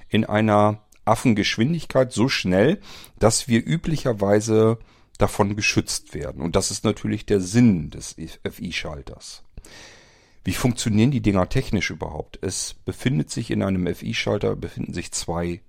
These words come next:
Spulen. Durch die erste Spule kommt der Strom oder läuft der Strom durch, der ankommt.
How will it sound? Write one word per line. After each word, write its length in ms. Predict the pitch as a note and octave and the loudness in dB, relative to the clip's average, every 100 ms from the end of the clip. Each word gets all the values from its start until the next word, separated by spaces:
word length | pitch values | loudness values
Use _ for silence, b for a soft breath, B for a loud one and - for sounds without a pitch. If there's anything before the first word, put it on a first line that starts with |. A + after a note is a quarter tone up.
| - | -12
Spulen. 760 | - - - G2+ F2 D2 - _ b b b b | -10 -8 -2 0 0 -2 -10 _ b b b b
Durch 160 | - G2 | -4 -2
die 160 | - F2 | 0 4
erste 320 | A2 - E3 | 4 4 0
Spule 420 | - - E3 D#3 | -2 -2 0 0
kommt 320 | - B2 B2 | 2 2 4
der 120 | A#2+ | 2
Strom 520 | G#2+ - G#2+ A#2+ C#3+ G2 | 2 -2 2 4 4 4
oder 200 | F#2+ F#2 | 6 8
läuft 240 | A2+ - | 6 4
der 80 | G#2+ | -2
Strom 500 | - - G2 D#3 C#3+ | -2 -2 2 4 4
durch, 420 | F2+ G#2 G#3 - B B B B - | 2 2 0 -6 B B B B 6
der 160 | A2+ | 6
ankommt. 800 | B2 C3 A#2+ G2 E2 D2+ - - | 8 8 8 6 6 2 -8 -12